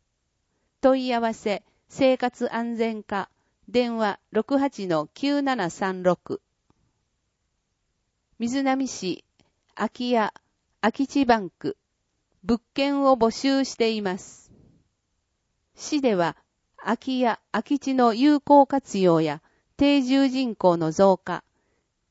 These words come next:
地域コミュニティの維持を目的として、平成二十六年に、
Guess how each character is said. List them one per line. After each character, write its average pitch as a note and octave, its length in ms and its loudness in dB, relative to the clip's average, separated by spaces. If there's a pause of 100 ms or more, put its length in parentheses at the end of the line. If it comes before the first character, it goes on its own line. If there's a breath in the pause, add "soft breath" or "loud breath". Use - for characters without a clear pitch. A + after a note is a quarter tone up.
地 C#4 220 0
域 C#4 240 -4
コ C#4 160 6
ミ C#4+ 100 2
ュ - 20 0
ニ A#3+ 180 -2
テ G3 120 -6
ィ F3 220 -2
の D3+ 160 0
維 C#4 180 -2
持 A#3+ 140 4
を D#3+ 160 4
目 E3+ 260 -4
的 - 240 -4
と F#3 160 2
し - 140 -10
て、 E3 240 -6 (340)
平 D4 220 2
成 C4 260 0
二 C4+ 180 0
十 G3 260 2
六 F#3 260 0
年 F3 280 -4
に、 D3+ 200 -10